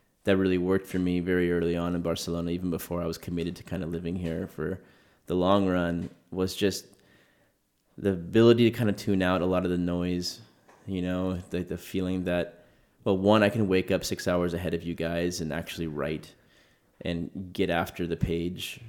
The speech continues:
And by the time it's two P M and you guys are kind of stirring,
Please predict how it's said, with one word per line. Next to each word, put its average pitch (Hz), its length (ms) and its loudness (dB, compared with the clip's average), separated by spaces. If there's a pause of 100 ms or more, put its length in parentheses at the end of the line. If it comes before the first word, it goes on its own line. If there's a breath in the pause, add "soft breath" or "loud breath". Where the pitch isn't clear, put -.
(180)
And 90 200 -4
by 82 100 -2
the 82 100 -2
time 87 680 -4
it's - 160 -12
two - 200 -8
P 87 220 -6
M 87 220 -2
and 87 100 -4
you 87 80 -4
guys 87 240 -4
are 87 60 -8
kind 87 200 -6
of - 80 -8
stirring, 101 580 2